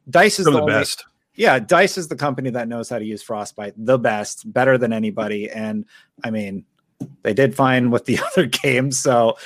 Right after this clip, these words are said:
Speaker 1: the other, like, go look at the last gen Battlefield. Does that look bad? No, it
Speaker 2: That's
Speaker 1: looks
Speaker 2: exactly what I tell
Speaker 1: phenomenal,
Speaker 2: people.
Speaker 1: right?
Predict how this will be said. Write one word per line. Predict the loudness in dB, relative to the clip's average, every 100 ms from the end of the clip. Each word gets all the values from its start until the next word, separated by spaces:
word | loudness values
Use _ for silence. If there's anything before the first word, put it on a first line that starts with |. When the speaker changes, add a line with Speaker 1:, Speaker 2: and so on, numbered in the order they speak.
| -10 2
Speaker 1:
the | 4
other, | 4 0
like, | 2 4
go | 6
look | 6 6
at | 4
the | 4
last | 4 2
gen | -2 -4
Battlefield. | -2 -2 -4 -6 -6
Does | -8 -6
that | -4
look | -6 -10 -12
bad? | -14 -8 -4 -4 -6 _ _ _
No, | -4 2
it | 4
Speaker 2:
That's | 4
Speaker 1:
looks | 2
Speaker 2:
exactly | 0 2 2 2 2
what | 4
I | 2
tell | 0
Speaker 1:
phenomenal, | -2 -2
Speaker 2:
people. | -4 -6
Speaker 1:
right? | -6 -4 -4